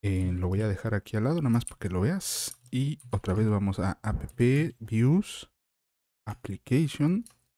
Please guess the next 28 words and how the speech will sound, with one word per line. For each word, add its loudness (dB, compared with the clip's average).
Y 0
aquí -2
voy 0
a -2
crear -4
otro -2
archivo 0
con -6
guión 0
bajo 0
que -14
se -4
va -2
a -2
llamar -2
sidebar -4
punto 0
H -2
T -2
M 2
L 0
punto, -2
eh, 0
ham. 0
Igual 0
ya -2
tengo 0
el, -2